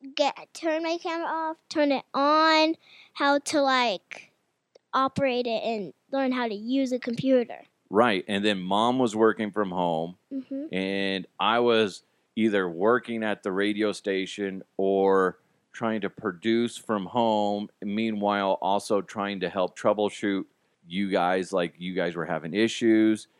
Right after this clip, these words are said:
Speaker 2: Everybody in the world, or everybody in the United States that ha-, was dealing with a lot of similar problems. And a lot of teachers were having issues, too, learning how to use s-,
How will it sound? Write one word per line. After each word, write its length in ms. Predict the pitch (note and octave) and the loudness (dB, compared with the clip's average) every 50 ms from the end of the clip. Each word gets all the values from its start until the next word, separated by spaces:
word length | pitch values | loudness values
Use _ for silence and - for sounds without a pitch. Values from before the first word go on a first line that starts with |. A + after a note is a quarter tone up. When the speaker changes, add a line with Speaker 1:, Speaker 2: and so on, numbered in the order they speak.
| _ _ _ _ _ - | _ _ _ _ _ 4
Speaker 2:
Everybody 600 | C3 D3 D3 C#3+ C3+ B2+ A2+ B2 A2+ A2+ A#2 A2+ | 4 6 6 6 4 4 4 4 4 4 4 4
in 80 | A2 G#2+ | 4 2
the 80 | G2+ | 0
world, 440 | F#2 F#2 G2+ A2 G#2+ G#2+ G2+ G2+ - - | 0 2 2 4 4 4 4 2 0 0
or 320 | G#2 A2 G#2+ G2+ G2 - - | 0 0 2 0 -2 -2 0
everybody 560 | A2 A#2+ B2+ C#3 C3 A2+ A#2+ A2+ A2 A2 G#2 | 0 2 2 2 4 4 4 4 4 2 0
in 120 | G#2 G2+ G2+ | 0 -2 -4
the 60 | G2 | -6
United 440 | F#2+ G2+ G2+ G2+ G2+ G2+ F#2+ F2+ - | -6 -6 -6 -4 -4 -4 -4 -6 -6
States 380 | - - G2+ G2+ G2 - - - | -4 -2 0 0 0 -2 -4 -4
that 160 | F#2 E2 E2+ | -4 -2 -2
ha-, 160 | F#2+ F2+ F2+ - _ | -2 -2 -4 -4 _
was 360 | G#2 G2 G2 F#2+ F2+ E2 - | -4 -2 0 0 0 -2 -4
dealing 380 | - - A2 G#2+ G2+ F#2+ F#2 F2 | -4 -2 0 0 0 0 -2 -2
with 140 | F2+ E2+ D#2+ | -2 -2 -2
a 60 | E2+ | -2
lot 280 | E2 E2+ E2+ F2+ F#2 F2 | -2 0 0 0 0 -2
of 80 | E2 | -4
similar 600 | - - - - A2 G2+ F#2+ E2+ E2+ D#2+ C#2 D2 - _ | -8 -8 -6 -4 -4 -2 -2 -2 -4 -4 -6 -8 -14 _
problems. 600 | _ - G#2 G2+ G2+ F2+ - D#2+ C#2 B1+ C2 - - _ _ _ _ _ _ _ _ _ _ - | _ -2 0 0 0 -2 -4 -8 -10 -12 -16 -20 -20 _ _ _ _ _ _ _ _ _ _ -6
And 380 | G2 F#2+ F#2 F2+ F#2 F#2 F2+ - | -4 -2 -2 -2 -2 -2 0 0
a 60 | G#2+ G2+ | 2 2
lot 220 | G2 G#2 A2+ A2 | 4 4 4 4
of 100 | A2 F#2 | 2 0
teachers 480 | - - - D#3+ F3 - B2+ A2+ F#2+ E2 | -4 -4 -6 -6 -4 -2 -2 -2 -2 -2
were 160 | F#2+ G2 F2+ | -2 -2 0
having 340 | F2+ G2+ G2 F2+ F#2+ F#2+ - | 0 -2 -2 -2 -4 -6 -6
issues, 440 | - F#2+ F2+ - - G2 F#2 E2+ - | -6 -6 -6 -4 -4 -6 -6 -6 -8
too, 320 | - - C3+ C3+ A#2+ F#2+ | -8 -6 -4 -2 -2 -2
learning 360 | F2 G2 G2 G2 G2 F#2+ F2 | -2 -2 -4 -4 -4 -6 -6
how 200 | E2+ F#2 F#2+ F#2+ | -6 -4 -4 -4
to 100 | E2+ F2 | -4 -4
use 600 | F2 E2 D#2 E2+ F#2+ F#2+ F#2 F2+ F2+ E2 - - - _ _ _ _ _ _ _ _ _ - | -6 -6 -4 -4 -4 -4 -6 -6 -8 -10 -12 -16 -20 _ _ _ _ _ _ _ _ _ -14
s-, 240 | - - - - | -10 -10 -10 -10